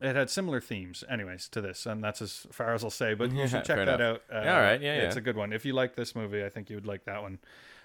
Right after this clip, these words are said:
Speaker 1: Um, but yeah, as far as the cinematography in this movie, um, for the most part, it blew me away.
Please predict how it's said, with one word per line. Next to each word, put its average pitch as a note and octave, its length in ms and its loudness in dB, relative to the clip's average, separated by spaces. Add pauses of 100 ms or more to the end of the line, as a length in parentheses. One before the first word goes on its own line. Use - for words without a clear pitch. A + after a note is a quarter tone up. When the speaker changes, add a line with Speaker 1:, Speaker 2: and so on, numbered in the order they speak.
Speaker 1:
Um, A2+ 480 2 (400)
but C#3 160 4
yeah, D3 300 6
as C3 180 -2
far E3+ 260 0
as D#3+ 140 -4
the C#3+ 320 2
cinematography A#2+ 800 -2
in G2 100 -8
this F#2+ 180 -10
movie, G2+ 480 -8 (120)
um, G2+ 540 -10
for C3+ 140 -2
the C3 120 -2
most D3 360 0
part, B2 180 4
it A2 140 -2
blew A2 160 2
me G#2 140 -2
away. G2 240 -6